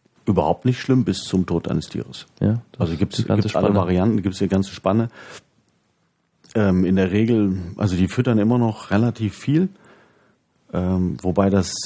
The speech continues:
Speaker 1: sehr unterschiedlich auch gesehen wird. Also ich meine, es ist nicht mehr so viel wie früher.
Speaker 2: Mhm.
Speaker 1: Und was ganz komisch ist, wir haben, ich, manchmal, glaube ich, reagieren wir auch falsch auf das Verhalten der Besucher. Wenn die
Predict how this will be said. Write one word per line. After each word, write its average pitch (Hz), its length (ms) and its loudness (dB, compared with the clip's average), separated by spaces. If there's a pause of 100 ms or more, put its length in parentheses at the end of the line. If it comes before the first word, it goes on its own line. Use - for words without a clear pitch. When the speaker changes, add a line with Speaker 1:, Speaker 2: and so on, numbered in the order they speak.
Speaker 1:
sehr 95 260 4
unterschiedlich 92 560 0
auch 82 120 -6
gesehen 85 380 0
wird. 69 220 -6
Also 78 160 -8
ich - 280 -6 (140)
meine, 95 400 4
es 87 120 -2
ist 92 180 -6
nicht 98 140 2
mehr 95 160 2
so 90 120 -4
viel 90 280 -2
wie 87 80 -2
früher. 107 440 2 (180)
Speaker 2:
Mhm. 107 260 2 (520)
Speaker 1:
Und 87 520 2 (440)
was - 280 -2
ganz 101 260 2
komisch 117 400 0
ist, - 260 -6
wir 90 140 2
haben, 95 380 2 (260)
ich, - 200 -6
manchmal, 110 320 2
glaube 98 200 4
ich, 90 120 -4
reagieren 98 420 2
wir 95 120 4
auch 69 140 -4
falsch 98 300 -2
auf - 440 -8
das 87 160 -4
Verhalten 87 440 -2
der 90 100 2
Besucher. 87 480 -2
Wenn 85 160 4
die 101 240 2